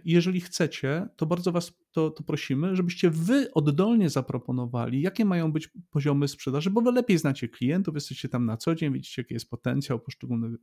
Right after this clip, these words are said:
regionów”. I słuchaj, co się okazało, że to, to, to oczywiście jeden był z przykładów, bo tam tych przykładów było kilka, że chcieliśmy przekła-, prze-, przekazywać tę odpowiedzialność w tą organizację. Okazało się, że dwa z tych dystryktów powiedziały: Super, to my będziemy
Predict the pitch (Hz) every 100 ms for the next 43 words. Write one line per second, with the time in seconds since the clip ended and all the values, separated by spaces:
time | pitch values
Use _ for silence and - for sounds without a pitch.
0 | - 120 120 110 - _ _ - - -
1 | _ 160 - 196 175 196 180 156 127 117
2 | 110 117 151 214 - 135 135 151 156 165
3 | 220 202 214 208 190 175 - 180 170 165
4 | 156 - - - 220 139 131 139 135 143
5 | - 135 127 139 170 - 214 175 127 -
6 | - - 143 139 165 156 151 - 139 -
7 | - - - - - 147 139 147 139 139
8 | 131 - 123 120 156 170 165 143 - -
9 | _ _ _ _ _ - - 123 135 120
10 | 120 120 113 117 131 143 139 214 233 180
11 | 175 165 - - - _ - 127 139 226
12 | 208 - 135 123 123 156 147 139 135 131
13 | 123 127 - - 147 123 131 156 - 156
14 | 156 151 143 139 135 135